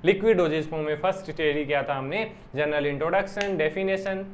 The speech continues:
और classification, advantage, disadvantage, then उसके अपन जो experiments यूज़ करते हैं उनके बारे में डिस-, discuss किया था। और आज हमारा last lecture था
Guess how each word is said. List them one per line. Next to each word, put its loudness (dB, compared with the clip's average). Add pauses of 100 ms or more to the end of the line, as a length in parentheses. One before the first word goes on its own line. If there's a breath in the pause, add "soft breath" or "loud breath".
(540 loud breath)
और 2
classification, 2
advantage, 0
disadvantage, -2
then -4
उसके -4
अपन -4
जो 0
experiments -4
यूज़ -4
करते -6
हैं -8
उनके -6
बारे -2
में -6
डिस-, -10
discuss -6
किया -6
था। -6 (160)
और 4
आज 4
हमारा -2
last -2
lecture -6
था -2